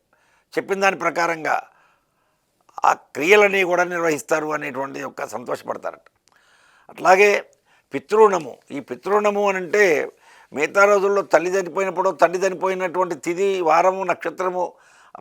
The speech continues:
ప్రకారంగా మనం పిండ ప్రదానాలు చేయటం కానీ, అట్లాగే తిలోదకాలు వదలటమే కాదు, ఈ సంక్రాంతి రోజున కూడాను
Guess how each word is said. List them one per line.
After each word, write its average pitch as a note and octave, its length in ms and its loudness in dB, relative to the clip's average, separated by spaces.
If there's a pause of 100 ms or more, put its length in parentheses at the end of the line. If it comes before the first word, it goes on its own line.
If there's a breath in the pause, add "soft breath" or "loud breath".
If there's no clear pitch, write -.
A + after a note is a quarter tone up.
ప్రకారంగా G3 540 4
మనం F#3 400 -2 (300 soft breath)
పిండ D3 180 -6
ప్రదానాలు F#3 440 2
చేయటం F3 260 -4
కానీ, F3+ 280 -4 (240)
అట్లాగే F#3+ 360 6
తిలోదకాలు F#3 600 2
వదలటమే F3+ 380 0
కాదు, C3 220 0 (100)
ఈ C#3 120 -12
సంక్రాంతి F3+ 640 2
రోజున F#3+ 340 -2
కూడాను F#3 480 0